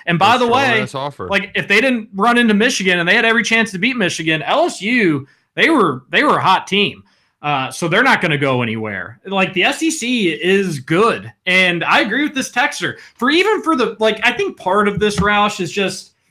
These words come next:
Speaker 1: people are always going to romanticize the early era of the Cal, or the early days of the Cal era,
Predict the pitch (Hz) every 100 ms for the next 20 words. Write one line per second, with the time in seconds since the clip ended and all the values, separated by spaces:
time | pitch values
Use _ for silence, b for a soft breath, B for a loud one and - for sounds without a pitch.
0 | _ _ _ _ - 302 320 233 202 208
1 | - 196 190 151 147 143 156 160 151 170
2 | 165 139 131 147 165 160 131 143 160 151
3 | 139 135 147 147 156 156 165 156 139 143
4 | 156 160 151 135 135 143 131 131 127 143
5 | 143 131 123 139 151 151